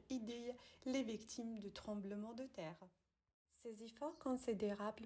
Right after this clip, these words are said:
pour aider les pays touchés par le tremblement de terre ne sont pas étrangers au royaume. Jusqu'ici, huit avions de secours ont été fournis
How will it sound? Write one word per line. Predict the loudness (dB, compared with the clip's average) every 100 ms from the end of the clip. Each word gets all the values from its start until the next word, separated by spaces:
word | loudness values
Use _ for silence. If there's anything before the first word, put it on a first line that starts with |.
| -2
pour | -2 0
aider | -2 2 4
les | 4 4
pays | 4 2 2
touchés | 2 0 2 2 2
par | 2 2
le | 2
tremblement | -2 -2 0 2 2 2
de | 2
terre | 0 0 -2 2
ne | 2
sont | 2 2
pas | 4 4
étrangers | 2 2 2 2 2 2
au |
royaume. | 0 0 2 0 0 -4 -14 -20 -2
Jusqu'ici, | -2 0 -2 -2 -2 -2 0
huit | 2 4 4
avions | 4 4 2 2
de | 0
secours | -2 -2 2 2 2 2
ont | 2
été | 2 2 0
fournis | 2 2 2 2 0